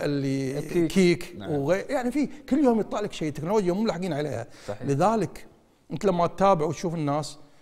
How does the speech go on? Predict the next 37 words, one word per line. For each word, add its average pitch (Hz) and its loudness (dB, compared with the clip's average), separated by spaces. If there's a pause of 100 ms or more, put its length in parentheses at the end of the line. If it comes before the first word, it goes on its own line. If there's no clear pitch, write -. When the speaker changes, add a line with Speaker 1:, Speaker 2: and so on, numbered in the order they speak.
(160)
Speaker 1:
وإحنا 160 -2
دائمًا 269 0
نقول 147 -2
ترى 147 0
الإعلام 160 0
بشكل - -8
عام، 143 -8 (680)
أي 214 -2
إعلام 143 -2
أنا 151 0
مثله 160 -2
دائمًا 156 2
بالذات 147 0
السوشيال - -4
ميديا 127 -2
الآن، 120 -6
ويمكن 143 -4
الناس 147 0
يشوفوني 139 -2
الآن 143 -2
في، 123 -6 (400)
آه، 135 -2
في 127 -8
التلفزيون، 131 -6
أقول 180 -6
لهم 156 -2
هذا 165 -4
مثل 160 -6
السكين، 131 -8 (300)
ممكن 139 -2
تستعمله 156 0
بالخير 170 0 (120)
وممكن 143 -6
تستعمله 135 -4
بالشر. 113 -10 (160)
Speaker 2:
صحيح. 101 -14 (540)
Speaker 1:
زين، 135 -2